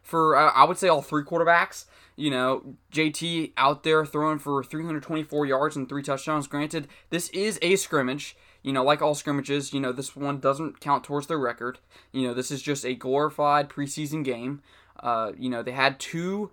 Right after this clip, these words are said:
scrimmages behind the scenes, but, you know, no one saw that. So this was the first one in front of a crowd. The fourth Georgia home game, I'm considering it since we only played three home games last year. Thanks, Vanderbilt, for that one. But, uh, it was very exciting to see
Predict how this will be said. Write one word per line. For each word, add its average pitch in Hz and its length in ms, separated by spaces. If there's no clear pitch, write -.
scrimmages 165 480
behind 151 380
the 127 40
scenes, 147 720
but, 139 280
you 139 80
know, 131 120
no 151 100
one 151 120
saw 208 220
that. - 260
So 139 160
this 147 180
was 147 120
the 131 80
first 180 260
one 175 140
in 151 60
front 165 160
of 165 40
a 151 60
crowd. 147 420
The 139 200
fourth 262 520
Georgia 160 340
home 151 220
game, 147 260
I'm 135 100
considering 143 560
it 113 120
since 139 240
we 135 80
only 143 160
played 135 240
three 135 160
home 151 220
games 147 260
last 139 260
year. 143 260
Thanks, 160 300
Vanderbilt, 147 420
for 131 160
that 139 260
one. 139 260
But, 147 140
uh, 147 160
it 151 100
was 135 160
very 170 240
exciting 143 580
to - 80
see 135 460